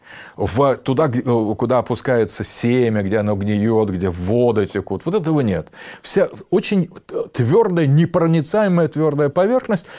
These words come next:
и поэтому всё происходит на небе, либо, либо где-то в направлении неба.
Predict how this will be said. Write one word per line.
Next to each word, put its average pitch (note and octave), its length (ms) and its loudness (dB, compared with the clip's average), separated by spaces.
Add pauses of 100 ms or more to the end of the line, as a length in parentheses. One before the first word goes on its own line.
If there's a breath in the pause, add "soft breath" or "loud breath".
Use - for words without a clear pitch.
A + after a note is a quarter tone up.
(140 loud breath)
и D#3 80 2
поэтому G3 360 2
всё A3 220 0
происходит F3 600 -2
на D#3+ 160 2
небе, G3 300 2
либо, E3+ 220 4
либо D#3 540 2
где-то C3+ 500 -4
в A#2 100 -2
направлении B2+ 560 0
неба. D#2+ 320 -4